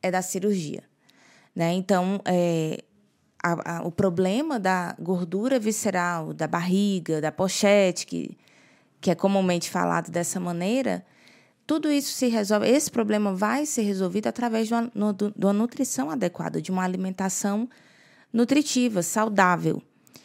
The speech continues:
né? E, eh, nós vamos tá explicando aqui um pouquinho nesse podcast pra vocês entenderem a respeito da importância da nutrição pra que você possa perder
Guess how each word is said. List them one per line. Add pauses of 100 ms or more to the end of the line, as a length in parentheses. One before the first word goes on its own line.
(300)
né?
E,
eh,
nós
vamos
tá
explicando
aqui
um
pouquinho
nesse
podcast
pra
vocês
entenderem (720)
a
respeito
da
importância
da
nutrição (220)
pra
que
você
possa
perder